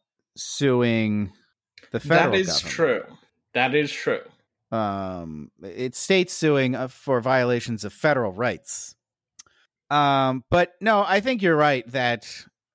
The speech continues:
Speaker 1: it doesn't really matter who's prosecuting. Qualified immunity is gonna apply. Um, and they
Speaker 2: Yeah,
Speaker 1: would
Speaker 2: and
Speaker 1: have to, now for criminal, criminal liability, qu-, there's no qualified immunity.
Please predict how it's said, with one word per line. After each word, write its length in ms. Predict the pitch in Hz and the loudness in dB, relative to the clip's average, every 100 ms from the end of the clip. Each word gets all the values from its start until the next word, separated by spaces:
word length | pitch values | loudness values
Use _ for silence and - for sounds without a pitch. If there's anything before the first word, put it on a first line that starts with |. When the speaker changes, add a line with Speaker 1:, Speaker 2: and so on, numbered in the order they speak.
| _ | _
Speaker 1:
it 140 | 139 139 | -4 2
doesn't 240 | 160 143 | 2 2
really 200 | 143 127 | 2 2
matter 300 | 123 123 104 | 4 2 2
who's 380 | 107 131 123 - | -2 -2 -2 -2
prosecuting. 800 | 131 110 107 101 98 82 76 80 | 0 2 0 -4 -4 -4 -6 -8
Qualified 500 | - 110 101 104 95 | -2 0 2 2 2
immunity 380 | 98 95 87 85 | 0 0 -2 -4
is 160 | 82 | -4
gonna 200 | 98 90 | -4 -4
apply. 500 | 71 - 82 60 - - _ _ _ 113 | -6 -4 -4 -6 -10 -18 _ _ _ 0
Um, 800 | 107 104 101 95 95 92 87 98 _ _ _ - | 4 4 4 2 0 -2 -4 -8 _ _ _ -6
and 260 | 117 113 113 107 | -2 -2 -2 -2
they 80 | |
Speaker 2:
Yeah, 60 | 117 | -2
Speaker 1:
would 120 | 113 | -2
Speaker 2:
and 20 | |
Speaker 1:
have 240 | 113 107 - | -4 -6 -6
to, 360 | 117 104 101 101 | -8 -6 -6 -2
now 160 | 165 160 | 0 2
for 220 | 175 175 _ _ | 0 -2 _ _
criminal, 560 | - 415 381 262 175 - - | -4 -2 2 2 2 -2 -6
criminal 320 | - 320 302 170 | -2 0 2 2
liability, 560 | 135 120 117 117 104 | 2 2 0 -2 -2
qu-, 160 | 104 127 | -4 0
there's 180 | 131 131 | 0 2
no 120 | 127 | 2
qualified 440 | 123 107 101 95 | 2 2 0 -2
immunity. 460 | 90 85 60 - | -2 -4 -6 -16